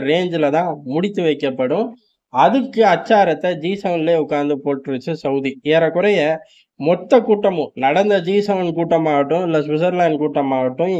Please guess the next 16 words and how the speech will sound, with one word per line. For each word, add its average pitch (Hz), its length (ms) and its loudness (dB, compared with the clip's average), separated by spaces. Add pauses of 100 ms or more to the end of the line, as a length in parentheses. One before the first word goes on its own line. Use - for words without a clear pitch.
(120)
அம்புட்டுமே 226 800 2
ரஷ்யாவை 180 600 0
நோக்கி 175 340 -4
தான் 170 220 0
போகுது. 139 320 -2 (480)
உக்ரைனை 175 540 2
நோக்கி 180 320 -2
ஒண்ணுமே 175 480 -2
வரல. 135 340 0 (120)
சொல்லப்போனா 190 500 0
உக்ரைனுக்கு 185 540 -2 (100)
மைலேஜே 196 520 2 (120)
இல்லாம 175 580 -2
ரெண்டு 202 540 0
இன்டர்நேஷனல் 190 840 0
நிகழ்வுகள் 170 640 0